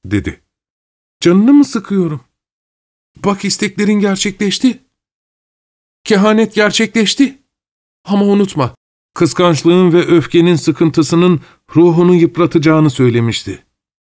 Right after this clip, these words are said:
Kanınla vefa bulacağımı ve bir cinayetin yaşama sevincim olacağını söylediğini unuttun mu? Söylediklerini unuttun mu?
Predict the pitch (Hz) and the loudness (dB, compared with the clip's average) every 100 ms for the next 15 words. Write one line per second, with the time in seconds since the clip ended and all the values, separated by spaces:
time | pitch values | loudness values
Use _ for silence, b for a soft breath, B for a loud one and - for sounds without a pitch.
0 | _ _ _ _ _ _ - 170 156 156 | _ _ _ _ _ _ -4 0 2 2
1 | 165 135 143 165 156 139 147 139 147 139 | 0 0 0 2 0 2 2 2 2 2
2 | 143 139 - _ _ _ _ 143 135 160 | 2 0 -4 _ _ _ _ -2 2 0
3 | 131 156 156 156 143 165 151 147 165 170 | 2 0 2 2 0 2 2 2 2 0
4 | 156 151 156 151 160 151 151 151 151 147 | 2 2 2 2 2 2 2 2 2 2
5 | 151 151 156 160 165 170 165 165 - 240 | 2 2 2 2 2 2 2 0 -2 0
6 | 185 147 _ _ _ _ _ _ _ _ | 0 -4 _ _ _ _ _ _ _ _
7 | _ _ _ _ - 180 185 190 190 196 | _ _ _ _ -2 0 2 0 0 2
8 | 202 202 202 202 - 262 226 | 4 4 2 0 0 2 2